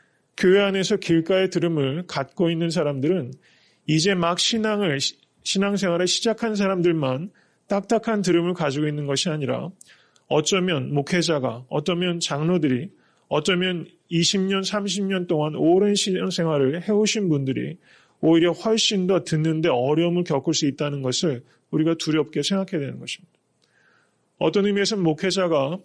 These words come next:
다른 목회자의 말씀을 통해서 더 은혜 받기가 어렵다는 것을 생각하고 겸손하게 나는 정말 어떠한 들음을 가지고 있는가 이것을 깊이 생각해야 된다는 것이죠.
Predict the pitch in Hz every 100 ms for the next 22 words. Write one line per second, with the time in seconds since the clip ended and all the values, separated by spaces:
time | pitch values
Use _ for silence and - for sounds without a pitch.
0 | - 170 180 175 156 190 165 180 156 147
1 | - 170 170 160 - _ _ - 202 196
2 | 196 160 - 185 202 180 170 185 175 156
3 | 170 170 147 147 180 180 190 175 170 143
4 | 135 175 139 - 180 180 165 135 123 147
5 | - _ _ _ - 156 156 185 202 190
6 | 147 151 147 117 - - 143 147 165 175
7 | - 160 160 135 131 196 - _ _ -
8 | 131 143 180 180 180 170 160 165 156 139
9 | 147 147 135 135 139 147 156 156 - 156
10 | 151 147 139 131 175 - - 139 190 196
11 | 190 156 139 135 127 127 -